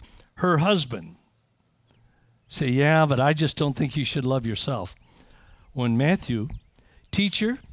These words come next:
which is the greatest commandment in the law?" Come on, teacher.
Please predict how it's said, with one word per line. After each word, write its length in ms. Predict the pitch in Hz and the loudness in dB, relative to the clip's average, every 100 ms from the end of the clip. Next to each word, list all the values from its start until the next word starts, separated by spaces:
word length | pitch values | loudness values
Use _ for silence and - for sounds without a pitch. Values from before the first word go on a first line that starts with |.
| - - _ | -20 -20 _
which 240 | - 254 - | -2 -2 0
is 140 | 151 | -4
the 80 | 107 | -4
greatest 480 | - 123 226 226 - | -4 -2 0 0 -2
commandment 440 | 180 143 135 113 | -2 0 0 -2
in 40 | 110 | -4
the 80 | |
law?" 300 | 98 87 - - _ _ _ _ _ _ _ _ - - - - - - | -6 -8 -12 -20 _ _ _ _ _ _ _ _ -20 -20 -20 -20 -10 2
Come 140 | 311 | 6
on, 220 | 320 202 | 8 6
teacher. 500 | 151 240 226 254 233 | 6 2 4 0 -2